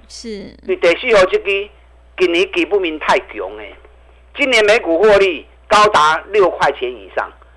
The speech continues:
Speaker 2: 六块钱搞不好还是低估哦。因为光是前七个月就已经四点三了，前七个月四点三，后边还有五个月的这个，五个月业绩，假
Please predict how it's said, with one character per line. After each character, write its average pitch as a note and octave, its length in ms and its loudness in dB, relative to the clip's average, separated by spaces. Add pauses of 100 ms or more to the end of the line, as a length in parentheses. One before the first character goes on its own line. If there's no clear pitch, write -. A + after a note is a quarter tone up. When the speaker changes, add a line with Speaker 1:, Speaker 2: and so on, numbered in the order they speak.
(180)
Speaker 2:
六 A#3 180 2
块 A3+ 220 2
钱 F3+ 240 -4
搞 C#3 120 2
不 F3+ 140 0
好 C#3+ 100 4
还 B2+ 120 0
是 D#3 180 -10
低 C3+ 140 -10
估 A#2+ 260 -12
哦。 E2 180 -12 (920)
因 C4 80 -2
为 B3 80 2
光 A#3 400 2
是 G3+ 420 0 (680)
前 F#3 340 0
七 A3+ 260 -4
个 F3+ 140 4
月 F#3 380 2 (260)
就 B3 100 0 (120)
已 D3 40 -4
经 F3+ 200 -2 (100)
四 F#3+ 140 -8
点 G#2+ 260 -8 (100)
三 B2 160 2 (120)
了， G#2 100 -14 (760)
前 G#3 220 2
七 C#4 160 -4
个 A#3+ 120 4
月 B3+ 80 2 (180)
四 A#3+ 140 -6
点 D3+ 300 0
三， G3 280 4 (260)
后 E3+ 160 0
边 F#3+ 180 2
还 F#3+ 60 -4
有 A#3 100 2
五 C#3+ 180 4
个 F#3+ 240 4 (100)
月 F3 160 2
的 B2 140 0 (100)
这 A#2+ 100 -4
个， G#2 80 -10 (760)
五 E3+ 120 -2
个 G#3+ 120 4
月 B3+ 200 4
业 B3+ 240 4
绩， A3 360 -6 (1000)
假 - 80 4